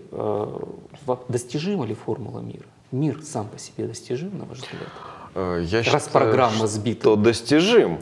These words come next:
Speaker 1: Или надо программу переписать, или в чём тогда эта программа? Что же там сбилось такое в этой программе,
Speaker 2: А.
Speaker 1: в этой формуле?
Speaker 2: Я считаю, что достижим, э,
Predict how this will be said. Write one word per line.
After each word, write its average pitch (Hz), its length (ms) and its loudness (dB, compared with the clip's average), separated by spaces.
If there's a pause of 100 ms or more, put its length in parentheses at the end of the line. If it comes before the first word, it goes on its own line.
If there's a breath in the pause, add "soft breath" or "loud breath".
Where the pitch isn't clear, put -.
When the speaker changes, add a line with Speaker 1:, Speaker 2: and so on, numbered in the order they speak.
Speaker 1:
Или 127 160 4
надо 139 240 4
программу 143 520 4
переписать, 123 520 2
или 120 140 2
в 120 100 -8
чём 165 280 4
тогда 117 220 2
эта 104 140 0
программа? 113 580 0
Что - 240 -2
же 123 200 -4
там 131 200 -2
сбилось 120 440 -2
такое 120 300 -4
в 120 80 -2
этой - 160 -6
программе, 117 500 -4 (600)
Speaker 2:
А. 95 280 -2
Speaker 1:
в 117 40 0
этой 107 200 0
формуле? 120 480 -4 (480 loud breath)
Speaker 2:
Я 95 300 2
считаю, 135 280 0
что - 160 -8
достижим, 127 680 0
э, 98 220 0